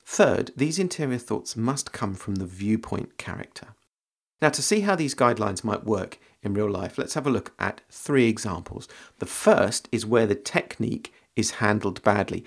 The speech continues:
Now, I've made this passage up, so I'm not pointing the finger at anybody else here. And the second and third are from excellent authors showing how the thing should be done.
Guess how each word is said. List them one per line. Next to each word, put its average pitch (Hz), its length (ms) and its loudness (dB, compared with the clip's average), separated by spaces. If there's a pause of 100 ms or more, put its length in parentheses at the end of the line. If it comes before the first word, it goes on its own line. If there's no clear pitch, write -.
(160)
Now, 98 100 0
I've 120 160 8
made 107 200 4
this 101 120 -4
passage - 460 -8
up, - 160 -4
so - 140 -4
I'm 104 140 2
not 123 180 0
pointing 104 340 0
the 95 60 -2
finger 90 320 -2
at 87 80 -2
anybody 95 420 -2
else - 220 -10
here. - 220 -12 (280)
And 107 160 0
the 107 60 4
second 202 540 2
and 214 120 0
third 127 420 6 (140)
are 104 160 8
from 101 500 -4
excellent - 420 -4
authors 98 420 -4
showing 98 360 0
how 92 220 -4
the 87 120 -8
thing 98 220 -8
should - 240 -12
be - 80 -16
done. - 180 -18